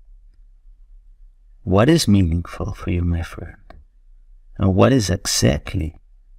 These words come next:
fulfilling? What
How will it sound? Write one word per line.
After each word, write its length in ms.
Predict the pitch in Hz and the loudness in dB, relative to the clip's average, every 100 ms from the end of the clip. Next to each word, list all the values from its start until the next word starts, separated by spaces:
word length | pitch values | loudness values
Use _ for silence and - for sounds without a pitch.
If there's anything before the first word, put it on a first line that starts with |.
| - | -20
fulfilling? 840 | - 110 104 - 113 127 87 82 - - _ - - - - - - - - _ - - - - - - - - - - - - | -2 2 2 2 2 4 2 -2 -10 -20 _ -20 -20 -20 -20 -20 -20 -20 -20 _ -20 -18 -18 -18 -20 -20 -20 -20 -20 -20 -20 -12
What 180 | - | -12